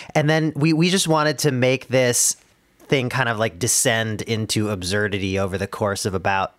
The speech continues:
fifteen to twenty videos where I'm still, like, uploading my regular content, but then, you know, I'm uh, flying to another planet. I'm meeting an alien. I'm trying to, like, dodge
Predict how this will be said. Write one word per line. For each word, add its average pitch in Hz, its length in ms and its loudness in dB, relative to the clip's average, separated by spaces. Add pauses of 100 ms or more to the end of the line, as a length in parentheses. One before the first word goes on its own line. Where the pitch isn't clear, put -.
(160)
fifteen 107 360 -2
to 98 60 -6
twenty 107 300 -2
videos 98 400 -2
where 110 100 2
I'm 107 160 -2
still, 131 320 0
like, 113 200 0
uploading 117 420 0
my 110 100 2
regular 110 360 0
content, 110 580 -2
but - 180 -6
then, 104 340 -2 (420)
you 113 100 -2
know, 117 240 0
I'm 101 420 -2 (480)
uh, 95 340 0
flying 101 360 -2
to 120 100 -2
another 113 240 0
planet. 110 580 -2 (400)
I'm 113 200 -2
meeting 113 540 0 (260)
an 120 180 0
alien. 110 600 0
I'm 107 120 -4
trying 107 240 -2
to, 110 60 -2
like, 98 200 -2
dodge 104 640 0